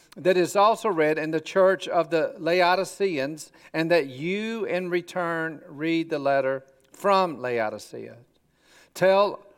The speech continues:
Archippus, "See to it that you complete the work you have received in the Lord. I, Paul, write this greeting in my own hand.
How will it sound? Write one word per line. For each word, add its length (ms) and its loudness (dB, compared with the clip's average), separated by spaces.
Archippus, 840 0
"See 600 0
to 340 2
it 280 -4
that 240 0
you 160 -4
complete 580 -4
the 100 -2
work 440 0
you 160 -2
have 160 0
received 420 -4
in 120 -6
the 80 -2
Lord. 340 -2
I, 480 4
Paul, 680 2
write 340 2
this 200 -2
greeting 500 -6
in 180 -12
my 140 -4
own 360 -2
hand. 500 -6